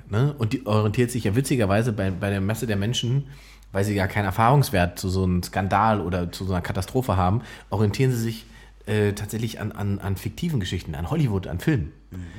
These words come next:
Speaker 1: Das war, das ist jetzt ja ewig her, aber als diese Fukushima-Geschichte war,
Speaker 2: Mhm.
Speaker 1: war das ganz essentiell zu beobachten. Das hat auch, ich weiß nicht, welcher Soziologe das war, der hat gesagt, man konnte quasi spüren, wie die halbe Welt darauf gewartet hat,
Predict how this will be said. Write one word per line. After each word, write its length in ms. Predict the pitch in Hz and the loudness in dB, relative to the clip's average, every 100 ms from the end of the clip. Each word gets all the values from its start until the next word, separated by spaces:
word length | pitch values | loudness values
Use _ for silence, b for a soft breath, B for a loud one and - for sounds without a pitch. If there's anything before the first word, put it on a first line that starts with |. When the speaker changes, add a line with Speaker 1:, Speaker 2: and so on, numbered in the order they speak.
| 135 B B | -18 B B
Speaker 1:
Das 180 | 104 117 | -2 2
war, 280 | 110 110 - - - - - - | 2 2 -4 -16 -20 -20 -20 -16
das 140 | 85 | -12
ist 40 | 73 | -10
jetzt 240 | 71 - | -10 -10
ja 60 | 82 | -6
ewig 320 | 87 87 - | -2 -2 2
her, 120 | 127 | 2
aber 180 | 101 110 | 4 2
als 180 | 104 104 | 0 0
diese 180 | 107 104 | 0 -2
Fukushima-Geschichte 840 | 107 113 113 208 117 90 87 82 73 | -2 -2 -2 0 2 0 -2 -4 -4
war, 140 | 104 | -4
Speaker 2:
Mhm. 220 | 90 117 - | -4 -6 -4
Speaker 1:
war 100 | 101 | -2
das 140 | 104 - | 0 0
ganz 340 | 127 180 - | 0 0 -2
essentiell 440 | - 123 113 - 127 | -8 -6 -6 -4 -4
zu 100 | 120 | -4
beobachten. 340 | 107 143 147 | -6 -6 -6
Das 120 | 117 117 | -6 -6
hat 140 | 110 | -6
auch, 160 | 98 - | -6 -6
ich 120 | - | -6
weiß 180 | 135 - | -8 -8
nicht, 180 | 104 | -8
welcher 240 | 107 117 104 | -4 -2 -2
Soziologe 420 | 110 107 104 101 | -2 -4 -4 -2
das 240 | 98 - | -4 -6
war, 220 | 95 104 - B B B B | -6 -6 -8 B B B B
der 80 | 98 | 0
hat 180 | 110 110 | 0 0
gesagt, 280 | 110 117 139 - - - | 0 0 -2 -8 -20 -6
man 180 | 101 | -4
konnte 340 | 101 143 196 175 | 0 0 0 -4
quasi 520 | - 101 110 117 107 131 - | -4 -2 -2 0 -2 -2 -10
spüren, 840 | - - - 160 240 202 151 147 | -10 -10 -6 -2 0 2 2 2
wie 80 | 131 | 2
die 160 | 123 | 2
halbe 340 | 101 135 180 143 | 2 2 0 0
Welt 200 | 123 147 | 0 0
darauf 200 | - 135 | -2 -4
gewartet 500 | 113 117 156 151 143 | -6 -6 -4 -4 -2
hat, 260 | 156 180 | -2 -2